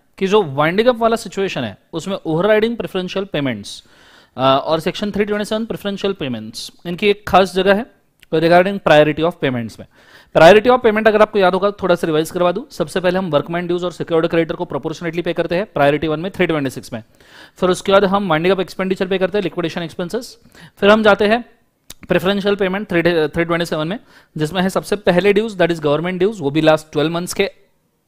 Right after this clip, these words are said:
बिलोंगिंग ड्यूज, असिस्ट वाले नहीं। फिर आते हैं एम्प्लॉय ड्यूज। एम्प्लॉय ड्यूज हम लेते हैं लास्ट ट्वेल्व मंथ्स के, उसमें से भी फोर मंथ्स के यहाँ पे बचे हुए पूरे के पूरे नीचे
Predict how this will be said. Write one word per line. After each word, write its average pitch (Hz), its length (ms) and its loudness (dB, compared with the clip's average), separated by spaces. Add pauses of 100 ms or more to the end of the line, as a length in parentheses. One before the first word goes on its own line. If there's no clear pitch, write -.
(380)
बिलोंगिंग 170 680 0
ड्यूज, 208 260 -2 (120)
असिस्ट 160 380 0
वाले 131 280 2
नहीं। 127 240 -6 (460)
फिर 180 100 4
आते 175 200 6
हैं 196 60 2
एम्प्लॉय 180 380 2
ड्यूज। 214 220 -2
एम्प्लॉय 165 360 2
ड्यूज 202 260 0
हम 202 120 0
लेते 180 220 0
हैं 202 80 2
लास्ट 165 260 4
ट्वेल्व 180 180 0
मंथ्स 185 220 -6
के, 220 140 2
उसमें 180 340 -6
से 202 140 -2
भी 233 100 -4
फोर 196 260 2
मंथ्स 196 220 -4
के 202 100 2
यहाँ 165 200 2
पे 214 100 -2
बचे 175 260 -2
हुए 185 80 -2
पूरे 175 240 -2
के 180 60 -2
पूरे 175 200 -2
नीचे 170 480 -2